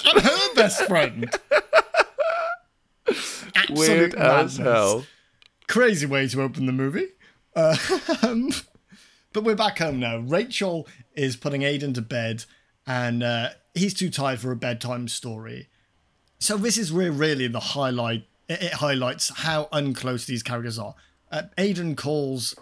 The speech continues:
Speaker 1: this woman Rachel. Uh, he, she calls her Aidan. There's really no love lost between them. It,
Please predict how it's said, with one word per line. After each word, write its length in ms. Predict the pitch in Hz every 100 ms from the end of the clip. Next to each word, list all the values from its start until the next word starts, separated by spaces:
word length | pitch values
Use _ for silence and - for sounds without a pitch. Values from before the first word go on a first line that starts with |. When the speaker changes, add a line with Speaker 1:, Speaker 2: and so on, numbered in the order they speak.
| _ _ -
Speaker 1:
this 180 | 143 139
woman 260 | 135 127
Rachel. 540 | 123 123 - 123 110 - _ _
Uh, 100 | 135
he, 200 | 117 135 - _
she 220 | - 131
calls 200 | 120 117
her 200 | 120 120 -
Aidan. 260 | 127 117
There's 220 | 127 190 165
really 200 | 226 196
no 440 | 170 156 147 143
love 380 | 170 139 143 127
lost 360 | 127 123 113 -
between 340 | 123 123 117
them. 200 | 107 95 -
It, 180 | 147